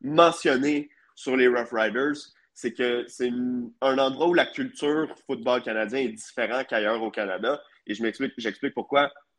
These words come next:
Il n'y a pas d'équipe de la Ligue nationale de hockey, euh,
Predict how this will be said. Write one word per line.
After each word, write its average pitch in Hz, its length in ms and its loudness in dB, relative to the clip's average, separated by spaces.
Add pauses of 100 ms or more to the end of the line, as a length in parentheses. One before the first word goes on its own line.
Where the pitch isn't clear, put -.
Il - 20 -8
n'y 117 60 2
a 120 40 0
pas 165 180 6
d'équipe 127 480 0
de 123 80 2
la 107 260 4
Ligue 110 180 -2
nationale 113 560 -2
de 113 60 0
hockey, 107 640 2
euh, 90 420 -2